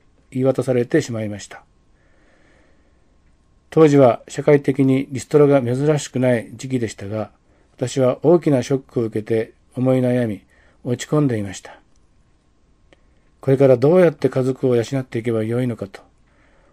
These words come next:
思いつくいろいろな仕事を探していました。しかし、いくら探しても今より給料が全然少ないのです。子供たちもまだ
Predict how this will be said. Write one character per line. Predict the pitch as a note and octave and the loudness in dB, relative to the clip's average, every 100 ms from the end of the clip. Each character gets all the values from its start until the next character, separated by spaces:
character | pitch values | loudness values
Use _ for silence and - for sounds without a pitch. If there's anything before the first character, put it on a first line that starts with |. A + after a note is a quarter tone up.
| _ _ _ | _ _ _
思 | A#2 B2+ | -2 0
い | B2 | -2
つ | - | -4
く | A#2+ A2+ _ _ | -6 -6 _ _
い | G2+ | -4
ろ | A2+ | 0
い | D3 | 0
ろ | D3+ | 0
な | D3+ D3+ _ _ | -2 -2 _ _
仕 | - B2+ | -8 -4
事 | B2+ B2+ | -2 0
を | B2 | -2
探 | A2+ A2+ A#2 | -2 -6 -8
し | - | -8
て | A2+ | -8
い | G#2+ | -8
ま | G#2 | -10
し | |
た。 | - - _ _ _ _ _ _ _ _ _ | -16 -20 _ _ _ _ _ _ _ _ _
し | - | -6
か | C#3 | -6
し、 | - B2+ - | -2 -4 -4
い | C#3+ | -4
く | F3+ | 0
ら | D#3+ | 0
探 | C#3+ C#3 | 0 -2
し | |
て | - C3 | -2 0
も | A#2+ A#2+ _ _ _ _ | 0 -4 _ _ _ _
今 | C#3 C#3+ | 0 2
よ | B2 | 0
り | A2 | -4
給 | - D3+ D3 | -4 -2 2
料 | C3+ A2 | 2 0
が | G#2 F#2+ _ _ _ _ _ _ _ | -4 -12 _ _ _ _ _ _ _
全 | A2 B2 C#3+ | -4 0 2
然 | C#3+ C#3 | 2 0
少 | C3 - | -2 -2
な | C3+ | 0
い | B2+ | 0
の | A2 | -2
で | G2 | -8
す。 | F#2+ - _ _ _ _ _ _ _ _ _ _ _ _ _ - | -14 -20 _ _ _ _ _ _ _ _ _ _ _ _ _ -8
子 | C3 | 2
供 | D#3+ | 4
た | D3+ C#3+ | 4 2
ち | C#3 | 2
も | B2+ | 2
ま | C3 | 4
だ | C3+ - | 2 2